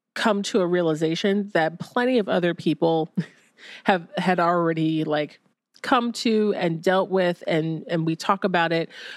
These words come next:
But it's also, it, it was nice because it's like, okay, like, finally the person who is,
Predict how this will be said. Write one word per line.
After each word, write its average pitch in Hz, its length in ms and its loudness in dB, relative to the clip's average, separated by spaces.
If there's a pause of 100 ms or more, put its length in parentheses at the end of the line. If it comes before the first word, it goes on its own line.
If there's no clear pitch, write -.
(120)
But 254 100 4
it's 254 160 0
also, 277 360 2
it, 202 300 -2
it 226 80 4
was 208 380 0 (220)
nice 262 420 2
because 185 220 0
it's 175 80 -4
like, 180 100 0
okay, 170 280 2
like, 156 200 0
finally 214 540 2
the 160 80 -2
person 190 440 0
who 170 200 2
is, 156 340 -2